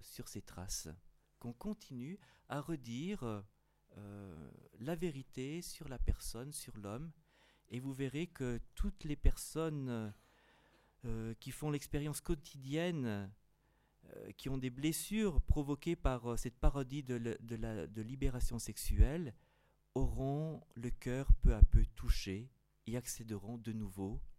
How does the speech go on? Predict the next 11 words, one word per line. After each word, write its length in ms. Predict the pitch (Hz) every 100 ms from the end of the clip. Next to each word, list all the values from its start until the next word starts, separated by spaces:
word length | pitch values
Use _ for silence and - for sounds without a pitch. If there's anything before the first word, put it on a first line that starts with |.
| _ _ _ _ _ _ _ -
au, 380 | 107 107 98 -
au 120 | 104
véritable 540 | 101 113 113 - 101 92
amour, 420 | 95 95 123 - _ - _
à 80 | 101
la 100 | 98
véritable 680 | 101 117 110 - 107 104 - -
dignité 640 | 107 107 98 - 95 101 -
de 120 | 104
la 100 | 90
personne, 460 | - - - 92